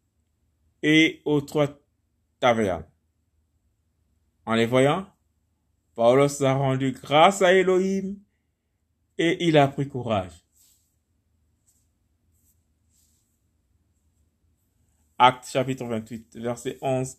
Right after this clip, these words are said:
à quinze. Paulos arrive à Rome.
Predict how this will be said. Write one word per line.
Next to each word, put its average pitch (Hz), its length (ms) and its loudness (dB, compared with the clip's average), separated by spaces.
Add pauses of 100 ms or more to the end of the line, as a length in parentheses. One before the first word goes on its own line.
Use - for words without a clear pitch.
à 98 420 0 (1000)
quinze. 113 540 -4 (840)
Paulos 131 540 0
arrive 110 280 -2
à 92 80 -2
Rome. 117 500 -10